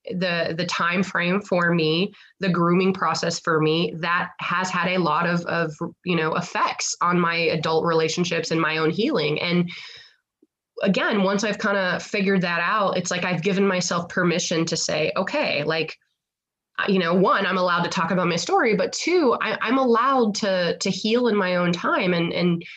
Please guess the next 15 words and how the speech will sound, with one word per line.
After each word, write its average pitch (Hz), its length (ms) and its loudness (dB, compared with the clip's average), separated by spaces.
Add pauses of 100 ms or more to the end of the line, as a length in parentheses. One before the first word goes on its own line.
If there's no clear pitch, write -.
(440)
you 214 100 0
know, 196 220 -2 (160)
it, - 240 -4 (340)
nothing 339 460 6
is - 160 0
too 294 160 2
small. 202 520 0
I 87 60 0
mean, 196 380 2
n-, 214 340 0
none 330 180 4
of 262 120 4
this 190 160 0
is 156 100 -2
okay. - 480 -4